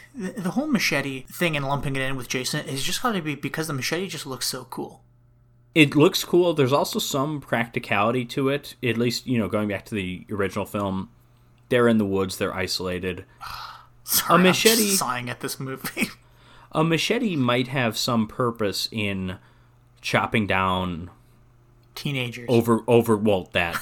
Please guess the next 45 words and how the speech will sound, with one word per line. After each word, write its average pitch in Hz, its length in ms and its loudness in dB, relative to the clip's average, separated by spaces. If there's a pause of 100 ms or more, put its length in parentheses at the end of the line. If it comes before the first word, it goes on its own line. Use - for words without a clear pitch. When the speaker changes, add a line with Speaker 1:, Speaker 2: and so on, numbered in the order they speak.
Speaker 2:
but 113 160 8 (300)
Speaker 1:
<laughs> - 300 -2
Speaker 2:
overgrown 107 560 4
leaves 147 380 2
and 147 140 -2
stuff, 135 400 0
because, 104 260 -2
again, 101 320 0
they're, 92 220 0
like, 90 380 -4 (200)
um, 82 460 -4
refurbishing 92 840 -2 (120)
an 104 80 -8
old 87 260 -6
camp 87 420 -6
that's, - 320 -10
like, 80 160 -10 (160)
long 87 300 -6
out 80 120 -8
of 78 60 -8
business. 82 560 -8
Speaker 1:
Mm-hmm. 147 220 -2
Speaker 2:
And, 98 160 0
of 85 120 -10
course, 104 200 -2
they 107 100 0
kill 101 220 0
a - 20 -4
s-, - 160 -8
an 104 80 -10
actual 92 400 -8
snake 87 460 -6
with 101 140 -8
the 110 60 -8
machete 85 400 -6
in 85 120 -10
the 80 60 -12
first 85 280 -10
movie. 85 260 -12
Speaker 1:
Mm-hmm. 135 260 -4 (460)
Speaker 2:
The 131 60 -2
machete 185 360 2
has 143 500 -2 (1120)
practical 151 520 0
purposes 143 880 -2